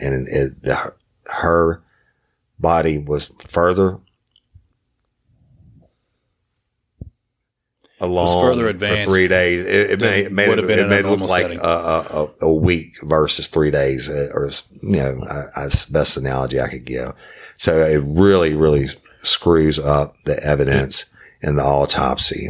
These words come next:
Speaker 1: I mean, you're talking about maybe there should have been petechiae hemorrhaging, right? The, uh, if, for strangulation, even if the neck bone wasn't broken after that far, uh, uh, being in the trunk and that, that kind of heat,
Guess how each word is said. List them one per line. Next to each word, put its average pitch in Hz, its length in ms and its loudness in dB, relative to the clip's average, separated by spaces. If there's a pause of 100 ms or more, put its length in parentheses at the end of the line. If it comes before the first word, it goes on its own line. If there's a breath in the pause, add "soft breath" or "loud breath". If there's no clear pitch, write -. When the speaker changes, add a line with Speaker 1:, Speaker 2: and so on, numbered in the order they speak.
(160)
Speaker 1:
I 78 120 2
mean, 71 220 2 (300)
you're 71 160 0
talking 78 220 0
about 71 260 0 (120)
maybe 76 460 0
there 69 200 -2
should - 200 2
have 69 80 -2
been 71 180 2
petechiae 71 600 0
hemorrhaging, 67 640 0
right? 69 300 0 (100)
The, 69 340 -4
uh, 71 320 2 (520 loud breath)
if, - 320 -2
for 76 160 -2
strangulation, 73 800 2
even 76 320 2
if 71 120 -4
the 69 120 0
neck 69 300 0
bone 73 220 2
wasn't 67 280 -2
broken 73 420 0 (260 loud breath)
after 69 380 -2
that 71 320 0
far, 71 480 0 (500 loud breath)
uh, 143 40 2 (160)
uh, - 160 0
being 71 280 0
in 67 80 2
the 65 80 -2
trunk 71 420 0
and 64 180 2
that, 65 180 -2
that 69 220 0
kind 76 200 -2
of 71 80 0
heat, 69 440 -4